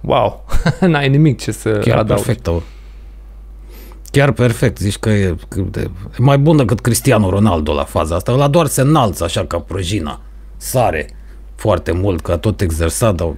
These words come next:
Speaker 2: uitați-vă din ce poziție. Bă, perfect, a dat-o exact unde vroia domnul Alisson. A, o bucurie să ai un portar care îți face și surprize plăcute de genul ăsta. E și un tip simpatic, așa. Plăgea săracul la sfârșitul meciului,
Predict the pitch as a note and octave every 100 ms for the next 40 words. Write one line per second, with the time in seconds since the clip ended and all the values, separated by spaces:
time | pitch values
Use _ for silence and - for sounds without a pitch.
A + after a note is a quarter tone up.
0 | - F#2 B2+ - F#2 F2+ F2 D#2 A#2 A#2+
1 | G2 G2 - C2 A#2 F3+ F3+ - F3 D#3
2 | - D3 A#2+ A2+ D3+ C3+ G#2+ C3 A#2+ -
3 | - - - - - - G#2+ G#2 G#2 F2+
4 | G#2 D2 D2 A#1+ - - - F#2+ D#2+ -
5 | C2+ - - - - - - - - -
6 | - - - G#3 G#3 G3 G#3+ G3+ G#2 -
7 | F#2+ E2+ F2 - G#2 - A2+ - F#2 F2
8 | - G2 - E2 - - - - - F#2
9 | - A2 F2 A2 F2+ D#2+ - E2 F2 -
10 | - - - - - F2+ G2+ F2 C#3+ -
11 | F3+ - C#3+ - A2 - F2 C#3+ G#2 -
12 | - D2 C3+ C#2 - - - - - -
13 | - - C3 A#2+ F2 - C#2+ - C#2+ C2
14 | - C#2+ - - D2 E2+ - D2 C#2+